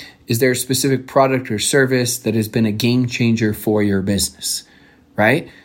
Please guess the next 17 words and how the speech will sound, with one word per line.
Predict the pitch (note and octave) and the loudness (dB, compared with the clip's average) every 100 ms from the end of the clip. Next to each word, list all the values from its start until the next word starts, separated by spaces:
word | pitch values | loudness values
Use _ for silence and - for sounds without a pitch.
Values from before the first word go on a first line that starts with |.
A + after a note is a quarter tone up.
| - _ - | -20 _ -12
So | - C#3 C3+ - - _ _ B2 | 0 2 4 2 -2 _ _ 4
all | E3 G#3 C#3+ | 4 6 2
of | G#2+ | 0
this | G#2+ G2+ | -2 -2
stuff | - A#2+ G#2+ - | 0 0 0 0
right | A2+ A#2 | 0 0
here | D#3+ D3+ G#2+ G#2 G2+ - _ _ _ _ _ _ _ - | 0 0 0 -4 -8 -16 _ _ _ _ _ _ _ 0
goes | C3+ C3 C3+ | 2 2 2
into | G3+ - F#2 | 0 -2 -4
it. | - - _ _ _ | -6 -14 _ _ _
And | B2+ C3 | 0 2
so | C#3 | 4
now | C#3+ D3+ | 4 2
I | C#3+ | 2
put | D3 D3 | 0 0
this | D#3+ - | 0 0
in, | A#2 C3+ F3 | 2 2 -2